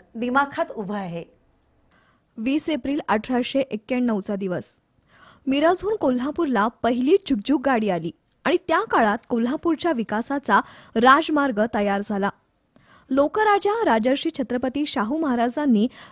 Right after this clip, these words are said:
Speaker 2: दूरदृष्टीनं कोल्हापूरला रेल्वे सुरू केली आणि दळणवळणाचं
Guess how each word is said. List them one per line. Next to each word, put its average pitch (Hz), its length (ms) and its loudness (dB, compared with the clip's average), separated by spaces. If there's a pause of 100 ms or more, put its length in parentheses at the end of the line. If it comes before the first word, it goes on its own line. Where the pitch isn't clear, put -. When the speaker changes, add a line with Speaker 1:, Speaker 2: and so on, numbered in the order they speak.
Speaker 2:
दूरदृष्टीनं 285 960 4 (120)
कोल्हापूरला 240 720 2 (220)
रेल्वे 262 340 4
सुरू 233 320 0
केली 240 360 -2 (280)
आणि 302 160 4
दळणवळणाचं 294 920 2